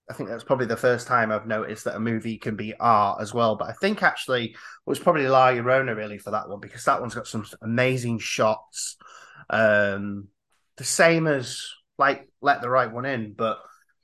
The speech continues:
yeah, um,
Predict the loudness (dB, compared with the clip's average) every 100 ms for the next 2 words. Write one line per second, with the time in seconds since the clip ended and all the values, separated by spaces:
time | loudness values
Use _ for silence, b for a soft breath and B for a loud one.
0 | _ _ _ _ _ _ _ _ _ _
1 | _ _ _ _ _ _ _ _ 4 6
2 | 6 B B B 0 0 -2